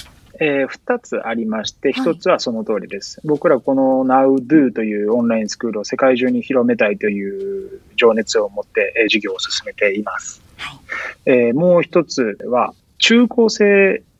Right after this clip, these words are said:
Speaker 1: 年代の子でもですね、えー、不登校の子がたくさんいらっしゃいます。
Speaker 2: はい。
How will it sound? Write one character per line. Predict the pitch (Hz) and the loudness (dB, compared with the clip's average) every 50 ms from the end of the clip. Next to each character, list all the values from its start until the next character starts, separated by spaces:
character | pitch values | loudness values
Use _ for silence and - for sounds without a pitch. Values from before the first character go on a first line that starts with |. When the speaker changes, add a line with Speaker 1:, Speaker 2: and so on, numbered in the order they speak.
| _ _ _ _ _ _ | _ _ _ _ _ _
Speaker 1:
年 | - 170 180 175 160 135 | -4 -2 -2 0 2 4
代 | 127 113 110 | 4 4 2
の | 104 104 101 95 - _ - - | 0 -4 -6 -10 -12 _ -20 -18
子 | - - 131 | -8 -2 0
で | 120 110 | 2 2
も | 101 104 101 | 2 0 -2
で | 95 95 | -4 -6
す | - - | -6 -6
ね、 | 113 101 - - - - | -6 -6 -8 -8 -10 -8
え | 117 110 107 104 104 | -6 -4 -4 -4 -4
ー、 | 98 | -6
不 | - - - | -8 -2 2
登 | 262 269 226 - | 2 2 2 2
校 | - 113 107 | -2 -4 -4
の | 101 | -4
子 | - - | -6 -8
が | 101 - | -8 -6
た | - - - | -6 -6 -6
く | - | -4
さ | - - | -2 -2
ん | 165 123 | 0 0
い | |
ら | 107 101 | 0 -2
っ | |
し | - - | -4 -4
ゃ | 101 | -6
い | 95 | -8
ま | - - | -12 -14
す。 | - - - | -18 -18 -18
Speaker 2:
は | - 190 180 175 175 | -16 -16 -14 -14 -16
い。 | 151 143 | -18 -20